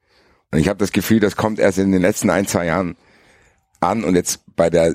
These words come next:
bei dieser W M auch nochmal, weil Hansi Flick wundert sich, boah, ich verstehe das gar nicht. Der Bierhoff hat sich ja vor ein paar Monaten und Jahren noch gewundert, oh, ich verstehe das gar nicht.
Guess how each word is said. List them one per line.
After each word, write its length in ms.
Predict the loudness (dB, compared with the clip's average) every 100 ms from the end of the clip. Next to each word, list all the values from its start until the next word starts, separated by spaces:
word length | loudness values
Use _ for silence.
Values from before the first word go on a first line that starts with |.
| 0
bei 120 | -2
dieser 300 | 0 0 0
W 60 | 0
M 160 | 0
auch 220 | 0 0 2
nochmal, 380 | 0 0 0 0
weil 100 | -2
Hansi 200 | -2 -2
Flick 280 | -4 -2
wundert 280 | 0 2 2
sich, 180 | 0 -2
boah, 260 | -2 -4 -4 -6
ich 80 | -4
verstehe 360 | -4 -2 -2
das 160 | -2 -2
gar 160 | -2
nicht. 180 | -2 -6 -12 -18 -18 -20 _
Der 200 | 0 0 -4 -12 -2
Bierhoff 320 | 2 4 2
hat 120 | -2 -2
sich 160 | -2
ja 100 | -2
vor 160 | -2 -2
ein 40 |
paar 200 | 0 -2
Monaten 380 | 2 2 2 0
und 200 | -2 -2
Jahren 280 | 0 0 0
noch 200 | -2 -4
gewundert, 380 | -6 -2 0 0
oh, 100 | -2
ich 60 | -6
verstehe 320 | -6 -4 -4
das 160 | -4
gar 160 | -4 -4
nicht. 180 | -4